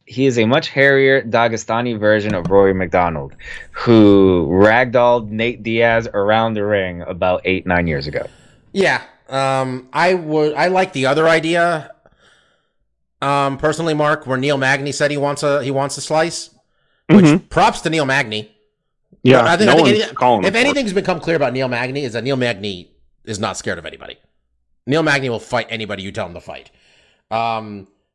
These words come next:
Speaker 2: Neil right now is ranked, got one seventy s-,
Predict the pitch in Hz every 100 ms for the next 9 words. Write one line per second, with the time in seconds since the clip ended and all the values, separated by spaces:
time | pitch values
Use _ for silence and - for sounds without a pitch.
0 | _ 110 143 175 170 165 151 151 156 135
1 | 123 110 127 139 135 131 - - - -
2 | _ _ _ _ _ - 104 156 196 135
3 | 104 90 - - -